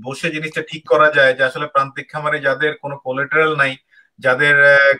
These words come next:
কোনো registration নাই, সেগুলাকে কিসের আর কিভাবে অর্থাৎ লাইভস্টক Minister দৃষ্টি আকর্ষণ করছে আমরা বে-, এই ব্যাপারে।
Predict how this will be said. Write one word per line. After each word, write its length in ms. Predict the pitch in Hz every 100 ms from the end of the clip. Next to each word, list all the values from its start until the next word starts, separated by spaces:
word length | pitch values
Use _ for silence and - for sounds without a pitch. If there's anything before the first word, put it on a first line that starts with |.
| -
কোনো 200 | 143 135
registration 600 | 131 127 - 156 165 175
নাই, 300 | 160 127 120
সেগুলাকে 460 | 147 143 156 156
কিসের 400 | - 156 147 196
আর 120 | 170 156
কিভাবে 360 | 156 170 160
অর্থাৎ 280 | 131 - 135 135
লাইভস্টক 420 | 143 156 - 160
Minister 440 | 147 143 - 147 135
দৃষ্টি 240 | 127 -
আকর্ষণ 360 | 135 135 131 143
করছে 340 | 135 131 -
আমরা 180 | 123 123
বে-, 160 | 117 120 _ _ -
এই 100 | 120
ব্যাপারে। 380 | 117 101 202